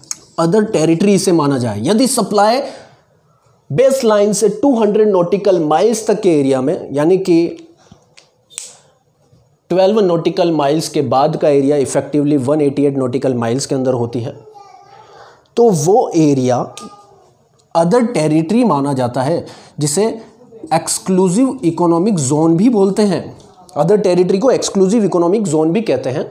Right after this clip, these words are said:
और यहाँ पर सर कौन सा tax लगेगा?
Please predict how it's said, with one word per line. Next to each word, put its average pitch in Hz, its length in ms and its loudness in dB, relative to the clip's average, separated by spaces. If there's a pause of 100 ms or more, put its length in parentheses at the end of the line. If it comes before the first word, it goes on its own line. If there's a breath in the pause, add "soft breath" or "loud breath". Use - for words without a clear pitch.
(920 loud breath)
और 170 440 0
यहाँ 180 200 0
पर 247 140 0 (120)
सर 262 180 0
कौन 233 240 2
सा 277 100 0
tax 240 280 -2
लगेगा? 240 360 2